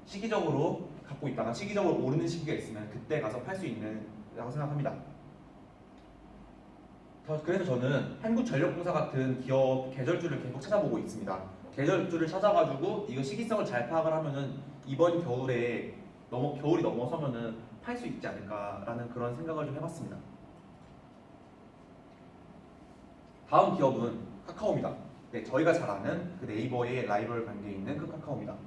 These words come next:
처음에 저는 네이버에 투자를 할지 카카오에 투자할지에 대해서 고민이 되게 많았습니다. 근데 네이버 같은 경우는 라인 같은 시장이, 라인 같은 게 동남아나 일본에서 최고의 시장을 달리고 있지만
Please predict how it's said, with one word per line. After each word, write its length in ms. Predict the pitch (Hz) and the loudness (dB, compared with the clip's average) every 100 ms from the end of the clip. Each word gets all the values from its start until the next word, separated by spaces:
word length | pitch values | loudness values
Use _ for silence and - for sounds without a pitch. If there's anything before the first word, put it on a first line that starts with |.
| - - - | -16 -18 -16
처음에 360 | - 247 262 202 | 4 6 6 2
저는 760 | 127 120 151 - - - - | 0 2 2 0 -2 -4 -4
네이버에 500 | 123 151 190 185 180 | 0 0 2 4 4
투자를 340 | 175 185 180 175 | 4 6 6 6
할지 380 | 151 - 190 202 | 4 2 2 0
카카오에 440 | - - 190 175 | -4 6 8 8
투자할지에 420 | - 151 131 131 | 4 0 0 -2
대해서 220 | 120 107 - | -4 -6 -4
고민이 300 | 123 139 - | 0 0 0
되게 220 | 127 160 | 2 4
많았습니다. 480 | 110 107 107 - - - - - - - - | 4 0 -2 -6 -8 -8 -14 -18 -20 -20 -4
근데 840 | - 139 - - - 139 175 - - - - - | 0 0 0 -6 -6 2 2 2 -6 -12 -12 2
네이버 280 | 151 190 | 4 6
같은 260 | 170 - 143 | 4 4 0
경우는 520 | 113 110 120 131 98 - - - - - - - - - - - - - | -2 -2 -2 -2 -4 -8 -14 -18 -18 -20 -20 -20 -20 -20 -20 -20 -20 -6
라인 320 | 135 135 160 | 4 6 6
같은 260 | 151 143 139 | 2 2 -2
시장이, 380 | 127 131 117 117 | 0 0 0 2
라인 280 | 120 139 143 | 2 4 0
같은 260 | 127 127 | -2 -2
게 240 | 123 - - - | -4 -6 -10 -8
동남아나 460 | 127 143 143 127 | 0 2 4 2
일본에서 480 | 117 107 127 120 117 | 2 0 0 -2 -4
최고의 340 | - 202 196 170 | -4 -2 0 2
시장을 200 | 180 123 | 0 -2
달리고 260 | 110 104 | -2 -4
있지만 460 | 92 104 104 98 - | -4 -4 -4 -2 -6